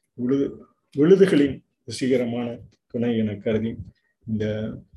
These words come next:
சிறப்பு விருதாக பாரதி சுடர், செம்மல், அண்ணா விருது போன்ற பல விருதுகளை எமக்கு வழங்கிய அந்த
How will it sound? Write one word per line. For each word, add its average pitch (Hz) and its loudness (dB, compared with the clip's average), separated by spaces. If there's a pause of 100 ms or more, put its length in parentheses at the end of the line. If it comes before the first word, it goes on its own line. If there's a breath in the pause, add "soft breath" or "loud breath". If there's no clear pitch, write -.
(120)
சிறப்பு 117 -4
விருதாக 113 -2
பாரதி 113 -4
சுடர், 113 -2 (1120)
செம்மல், 120 -6 (800)
அண்ணா 120 -2
விருது 110 -2 (2000)
போன்ற 113 0
பல 120 2 (720 loud breath)
விருதுகளை 131 0
எமக்கு 110 -4
வழங்கிய 107 -4
அந்த 98 -12